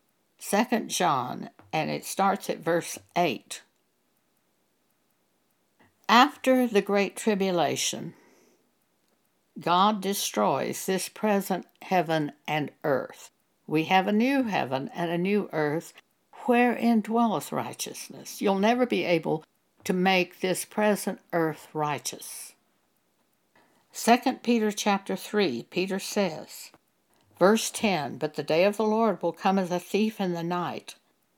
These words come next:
in the which the heavens shall pass away with a great noise, and the elements shall melt with fervent heat. The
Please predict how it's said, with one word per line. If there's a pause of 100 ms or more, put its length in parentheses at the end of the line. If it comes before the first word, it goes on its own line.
(580)
in
the
which
the
heavens
shall
pass
away
with
a
great
noise, (640)
and
the
elements
shall
melt
with
fervent
heat. (540)
The